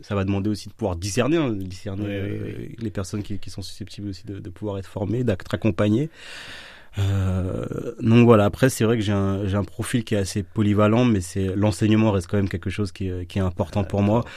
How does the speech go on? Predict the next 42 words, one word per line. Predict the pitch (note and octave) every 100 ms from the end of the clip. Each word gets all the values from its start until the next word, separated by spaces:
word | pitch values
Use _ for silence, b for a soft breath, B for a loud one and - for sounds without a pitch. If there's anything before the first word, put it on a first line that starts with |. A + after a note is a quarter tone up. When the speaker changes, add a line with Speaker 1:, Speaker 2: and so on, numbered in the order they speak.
| B B -
Speaker 1:
Et |
je | F#2+
pense | - A2+ -
que, | G#2 G#2 -
euh, | G2+ F#2 F#2+ G2 -
dans | G2+
une | G2 G#2
vie | A2+ B2+
d'église, | B2+ B2 C3 C3 G#2+
dans | G2
les | F#2
différentes | F2 - G#2+ F2+
activités | A#2 - A#2+ A#2 C3
que | A2+
l'église | G#2+ G#2
peut | A2
avoir, | A2 B2
l'enseignement | G#2+ G#2 G#2+ A2 A2
a |
une | G2
place | G#2 F#2+
importante | F2+ F#2+ - B2+
et | F#2
qu'elle | F2+ F2+
peut | F#2+
avoir. | G2 G#2
Speaker 2:
C'est | F2
sûr, | - F#2+ E2+
c'est | -
sûr, | - - -
c'est | E2 -
sûr. | E2+ - -
Speaker 1:
Après | A2+
voilà, | G2+ F#2
je, | F2 F#2 - - - - - - -
j'apprécie | - G2 G#2 E2 A2 D#2+ A#2+
Speaker 2:
Ouais. |
Speaker 1:
aussi, | G#2+ B2+ B2
euh, | A#2 G#2+ A#2+ -
le | G#2+
fait | - A#2
que, | - G#2 G#2